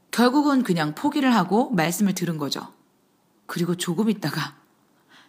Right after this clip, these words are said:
삼풍 사건이 터지더라는 겁니다.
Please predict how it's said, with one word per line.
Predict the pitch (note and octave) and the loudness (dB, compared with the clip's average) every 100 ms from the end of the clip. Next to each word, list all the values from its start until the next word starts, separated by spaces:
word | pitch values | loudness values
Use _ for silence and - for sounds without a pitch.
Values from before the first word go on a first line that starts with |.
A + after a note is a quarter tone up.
| - | -14
삼풍 | - D#4 D4+ - C#4+ C4 | -10 -10 -8 -2 2 2
사건이 | C4 C#4 - F#3+ D3+ G3+ G#3+ - | 0 -4 0 2 2 0 -2 -12
터지더라는 | - D#4 D#4 E4 C4+ A3 D#3+ | -12 -6 -2 0 2 0 -2
겁니다. | D#3+ D3+ - - | -8 -10 -12 -16